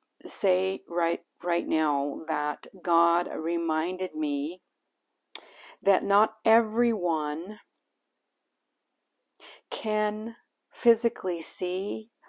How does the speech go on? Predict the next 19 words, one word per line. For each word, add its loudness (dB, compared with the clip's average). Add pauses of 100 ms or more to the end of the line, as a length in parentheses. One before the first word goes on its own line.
(320)
or 0 (300)
physically -6 (340)
hear. -2 (960)
And -6
as -4
I 0
said -2
in -2
the -8
beginning -6
of -8
the -10
message, -8 (320)
that -4
we -4
needed -4
to -10
lay -2
our, -4